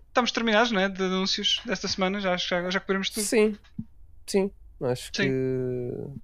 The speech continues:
Speaker 1: Quer
Speaker 2: tá
Speaker 1: acrescentar
Speaker 2: feito.
Speaker 1: alguma coisa?
Speaker 2: Não, da minha parte, acho que é tudo.
Speaker 1: Pedro.
Speaker 2: Eh, Pedro, última oportunidade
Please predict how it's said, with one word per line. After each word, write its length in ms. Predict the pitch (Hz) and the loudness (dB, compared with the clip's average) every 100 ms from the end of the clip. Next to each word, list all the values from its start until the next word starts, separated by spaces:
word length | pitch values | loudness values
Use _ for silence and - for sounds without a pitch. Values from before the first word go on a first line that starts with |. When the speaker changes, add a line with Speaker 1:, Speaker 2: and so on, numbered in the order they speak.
| - - - - | -16 -18 -10 0
Speaker 1:
Quer 80 | |
Speaker 2:
tá 60 | 190 | 2
Speaker 1:
acrescentar 280 | 185 240 208 | 4 4 6
Speaker 2:
feito. 40 | |
Speaker 1:
alguma 200 | 208 196 | 4 4
coisa? 260 | 196 214 285 - - - - - - - - - - - - - - - - | 4 2 0 -10 -20 -20 -20 -20 -20 -20 -20 -20 -18 -18 -20 -20 -20 -14 -2
Speaker 2:
Não, 200 | 127 127 | 2 2
da 80 | |
minha 160 | 135 139 | 2 2
parte, 420 | 139 151 156 - - - | 4 4 4 0 -10 -2
acho 260 | 151 - - | -2 -2 -12
que 600 | - 156 147 151 147 143 | -10 -6 -4 -2 -2 0
é 100 | 151 | -2
tudo. 320 | 151 135 127 131 | 0 -4 -4 -6
Speaker 1:
Pedro. 480 | - 135 131 127 127 | 0 4 4 4 2
Speaker 2:
Eh, 60 | 131 - | -2 0
Pedro, 320 | 170 156 143 | 4 6 6
última 280 | 147 156 160 | 4 4 2
oportunidade 580 | 156 - 160 151 151 - | 2 2 2 4 4 0